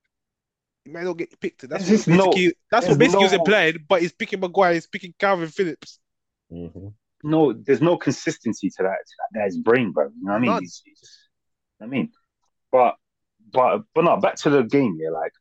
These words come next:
Speaker 2: um, the thing is, yeah, <laughs> it was so funny because that game was, it was all about the,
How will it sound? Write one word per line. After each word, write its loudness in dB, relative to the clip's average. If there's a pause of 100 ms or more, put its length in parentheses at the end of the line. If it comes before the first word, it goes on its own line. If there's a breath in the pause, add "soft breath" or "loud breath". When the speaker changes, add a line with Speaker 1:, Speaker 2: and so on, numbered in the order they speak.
(120)
Speaker 2:
um, -4 (200)
the -20
thing 2
is, -4
yeah, 0 (1500)
<laughs> -20 (500)
it -8
was -2
so -2
funny -4
because -8
that -4
game -2
was, -6
it -18
was -14
all 0
about -4 (180)
the, -12